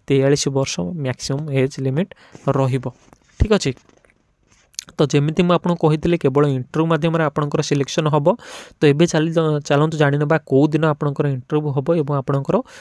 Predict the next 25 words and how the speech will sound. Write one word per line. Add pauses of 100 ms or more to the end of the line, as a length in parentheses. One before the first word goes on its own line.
(180)
କୋଉ
ଜାଗାରେ
ଇଣ୍ଟରଭ୍ୟୁ
କରାଯିବ। (360)
ଫାଷ୍ଟ
ଦେଖିବା,
ଆପଣଙ୍କର
ଫୋରମ୍ୟାନ୍
ପାଇଁ
ଆପଣଙ୍କୁ
ରଖାଯାଇଛି, (480)
ଅ, (140)
ଡେଟ୍
ହେଉଛି
ସାତ
ଫେବୃଆରୀ
ଦୁଇ
ହଜାର (120)
ତେଇଶ,
ସାତ
ତାରିଖ
ଦିନ
ଆପଣଙ୍କର
ଇଣ୍ଟରଭ୍ୟୁ
କରାଯିବ।